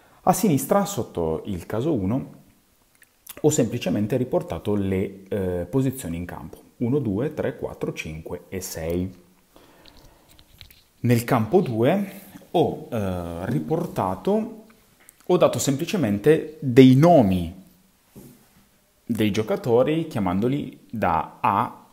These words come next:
a F con le rispettive lettere. Il primo concetto che dobbiamo capire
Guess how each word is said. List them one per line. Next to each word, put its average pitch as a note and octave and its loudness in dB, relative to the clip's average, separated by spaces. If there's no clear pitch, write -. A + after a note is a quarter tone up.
a F2 -4
F C3 -2
con G2 -4
le G2+ 0
rispettive E2+ -10
lettere. F2 -10
Il C#3+ 4
primo G#3 2
concetto G#2 -2
che F#2 -10
dobbiamo F#2+ -2
capire F2 -4